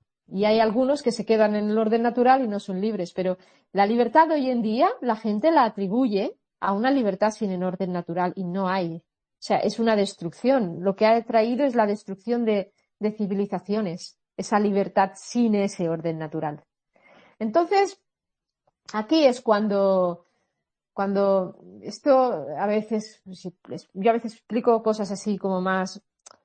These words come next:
más profundas relacionadas con el ser humano, que esto pues ya las, las iré explicando, igual pues hago un libro de esto, no lo sé,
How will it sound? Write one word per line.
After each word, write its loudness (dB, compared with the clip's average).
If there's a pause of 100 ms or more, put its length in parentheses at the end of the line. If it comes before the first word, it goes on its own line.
(140)
más 0
profundas 0
relacionadas -2
con -4
el -4
ser -4
humano, -2
que -14
esto -4
pues -8
ya -2
las, -8
las -10
iré -4
explicando, -2
igual -6
pues -14
hago -8
un -6
libro -4
de -2
esto, -8
no -10
lo -10
sé, -10